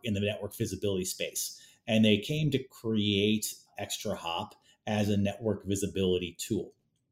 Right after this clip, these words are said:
And then they made the pivot to security about four years ago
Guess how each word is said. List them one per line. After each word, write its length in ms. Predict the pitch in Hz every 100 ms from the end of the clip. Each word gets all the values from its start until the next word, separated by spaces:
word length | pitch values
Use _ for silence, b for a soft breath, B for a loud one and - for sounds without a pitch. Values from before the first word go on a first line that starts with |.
| _
And 200 | 139 127
then 340 | 139 143 147 120
they 140 | 113
made 540 | 113 123 135 127 98 -
the 100 | 95
pivot 500 | - - 113 95 - - b b _ - -
to 1080 | 120 113 110 110 107 104 104 101 98 101 -
security 920 | - 98 - 139 131 120 92 95 131 b _
about 520 | 104 107 110 - -
four 320 | 123 120 120 113
years 380 | 104 113 120
ago 540 | 107 95 90 85 90